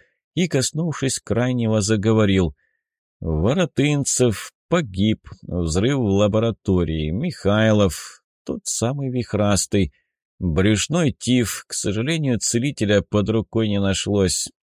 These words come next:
Острожин и Перекутов, прорыв. Он вел пальцем, называя имя и будто стирая эти вот лица, и жизни, одну за другой. Несчастный случай, пожар, мор,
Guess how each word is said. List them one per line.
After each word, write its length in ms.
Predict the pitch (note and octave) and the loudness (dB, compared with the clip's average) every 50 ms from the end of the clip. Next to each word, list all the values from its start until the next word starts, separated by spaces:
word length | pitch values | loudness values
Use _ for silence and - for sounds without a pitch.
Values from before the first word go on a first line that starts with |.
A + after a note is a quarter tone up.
| _ _ | _ _
Острожин 800 | - F#2 F#2+ E2 - - - - G2 E2 B2+ D3 C3 A2+ F#2+ F#2 | -2 -2 0 0 -2 -6 -6 -4 -2 -2 -2 -2 0 0 0 0
и 60 | F2+ E2 | 0 0
Перекутов, 920 | - - F#2+ F2+ F2+ E2+ _ - - A2+ B2+ C3 - - G2+ F#2 D#2 - _ | 0 0 0 2 0 -2 _ -6 -4 -4 -4 -2 -2 -2 0 0 -2 -4 _
прорыв. 640 | - B2 D#3+ C3+ G2+ F2 G2 G#2+ A#2+ G#2+ - - - _ _ _ _ _ _ _ _ _ _ _ | -4 -2 -2 -2 0 0 2 2 2 2 0 -2 -10 _ _ _ _ _ _ _ _ _ _ _
Он 200 | - F3+ G#3+ F#3+ | -4 -2 0 0
вел 260 | A#2 G2 F#2 F2+ E2 - - | 2 2 2 2 0 -2 -4
пальцем, 400 | - D#3 F3+ E3 - - C#3+ C#3 | -2 -2 -2 -2 -2 -4 -4 -2
называя 440 | C3+ B2 A2 B2 A#2+ A#2 A2+ A2 | -2 -2 -2 0 2 2 2 2
имя 420 | G2+ - - B2 B2+ A#2 A2 G#2 G2+ | 2 0 -2 0 0 2 2 2 0
и 20 | |
будто 540 | F2+ E2+ G#2 C3 B2+ _ _ _ - G#2+ G2+ | 0 0 0 -2 -2 _ _ _ 0 0 0
стирая 520 | - - - - - A2 A2 A2 G#2+ G2 F2 | 0 -2 -4 -2 -2 0 2 2 2 2 0
эти 260 | - G2 F2+ - G2+ | 0 -2 -2 0 2
вот 260 | G2+ G#2 A2 G2 - | 2 2 2 0 0
лица, 460 | G#2 G#2 G2 E2+ - - - G2 F2+ - _ _ _ _ _ | 0 0 0 0 0 0 0 0 0 -2 _ _ _ _ _
и 200 | - C3 F3 D#3 | -4 -4 -4 -4
жизни, 640 | A#2 F2+ F2+ G#2 G#2+ G2 D#2+ - - - F#2 E2+ - _ _ _ - | -6 -4 0 0 0 0 0 -2 -4 -4 -6 -6 -6 _ _ _ -4
одну 520 | - F#2+ F#2+ - - - G#2 A2 A#2 G2+ | -2 -2 -2 -2 -4 -4 -2 0 0 0
за 160 | D#2+ E2+ F#2 | 0 0 -2
другой. 580 | E2+ - G#2 A#2+ C3 A2+ A#2 A2+ G#2 G2 D#2+ - _ _ _ _ _ _ _ _ _ _ _ _ _ - | -2 0 -2 -2 -2 0 2 2 4 4 2 0 _ _ _ _ _ _ _ _ _ _ _ _ _ -4
Несчастный 760 | - D#3+ F#3 - - - - A#2+ A2 G2+ - - G#2 F#2+ F2 | -2 -2 0 -2 -2 0 0 0 0 0 -2 0 0 0 0
случай, 600 | - - - - C#3+ D3 C3 - - - A2+ G#2 F#2 - _ _ | 0 -2 -4 -2 -2 -2 -2 -2 -2 -2 0 0 -2 -4 _ _
пожар, 680 | - D3 D3 C3+ G#2+ D#2+ F2 G#2 A#2 B2+ A#2+ G#2 G2 F#2+ | -4 -2 -2 -2 -2 -4 -4 -2 0 0 0 2 2 2
мор, 600 | F#2+ G2 G2 G2+ G#2 A2+ B2 B2+ B2 G#2+ F#2 | 2 2 4 4 4 4 4 4 4 2 0